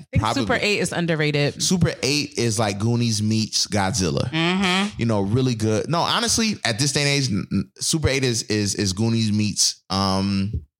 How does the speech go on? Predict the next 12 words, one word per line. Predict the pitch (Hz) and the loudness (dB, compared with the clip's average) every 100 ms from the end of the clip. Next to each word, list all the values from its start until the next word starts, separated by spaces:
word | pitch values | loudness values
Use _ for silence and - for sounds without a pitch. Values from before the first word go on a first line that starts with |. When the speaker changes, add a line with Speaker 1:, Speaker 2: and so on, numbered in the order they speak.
| _ - - - - - _ _ _ | _ -12 -10 -12 -18 -20 _ _ _
Speaker 2:
uh, | 101 98 95 90 90 87 82 - - - | -2 0 0 0 0 0 -2 -4 -10 -4
the | |
show | 110 156 | -2 0
we | 139 127 | 0 0
just | 127 | 0
talking | 143 127 101 | 0 0 0
about. | 92 85 - _ _ _ _ _ _ _ _ | 0 -2 -6 _ _ _ _ _ _ _ _
Uh, | 101 | -4
uh, | 104 104 101 98 - 104 104 101 | 0 0 0 0 0 0 0 0
help | 120 147 | 0 0
me, | 95 101 | 0 0
uh, | - 101 101 101 101 107 | 0 0 2 0 0 -2